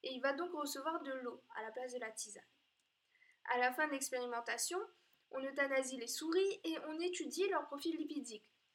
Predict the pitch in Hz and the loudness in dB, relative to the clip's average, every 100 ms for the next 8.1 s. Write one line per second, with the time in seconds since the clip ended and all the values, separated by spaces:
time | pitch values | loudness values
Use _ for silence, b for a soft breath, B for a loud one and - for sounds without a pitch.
0 | - 233 233 247 240 - 349 302 262 247 | -12 -8 -6 -2 2 4 4 2 0 0
1 | 240 226 226 233 233 240 277 359 330 262 | -2 -6 -6 -4 -4 -6 0 2 4 0
2 | 254 294 294 285 254 247 240 190 - 240 | -2 -8 -8 -2 -2 -2 -8 -10 -14 -6
3 | 269 311 330 - 262 311 294 254 233 214 | 2 2 2 -4 -6 0 0 2 -2 -4
4 | 214 - 285 - - - 339 330 269 226 | -10 -8 -4 -4 -6 -8 0 0 0 -2
5 | - - 285 330 - - 254 240 240 285 | -8 -6 -4 -4 -6 -10 -10 -8 -10 -6
6 | 285 285 277 226 - _ _ _ _ _ | -2 -4 -6 -14 -14 _ _ _ _ _
7 | b b b b 233 220 220 262 294 311 | b b b b -8 -6 -2 4 6 4